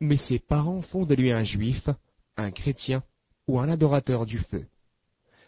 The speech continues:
Il ressemble à la manière dont un animal donne naissance à une descendance naturelle. Avez-vous remarqué aucun nouveau-né mutilé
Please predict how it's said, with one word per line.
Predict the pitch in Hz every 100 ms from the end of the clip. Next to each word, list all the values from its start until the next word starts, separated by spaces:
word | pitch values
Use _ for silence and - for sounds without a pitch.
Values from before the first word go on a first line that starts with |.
| _ _
Il | 170 151
ressemble | 143 151 - 190 147
à |
la | 101
manière | 113 135 147 160 147
dont | 131 127
un | 120 98
animal | 107 135 139 143 139 120
donne | 139 139
naissance | 156 - 165 170 -
à | 107
une | 98
descendance | 90 123 - 127 101 95 -
naturelle. | 127 - 131 104 78 - _ _ _ _ _ _ - _ _ _ -
Avez-vous | 151 160 160
remarqué | 208 139 131 120 -
aucun | 180 139 135 131
nouveau-né | 143 135 147 123
mutilé | 104 131 127 123 117 131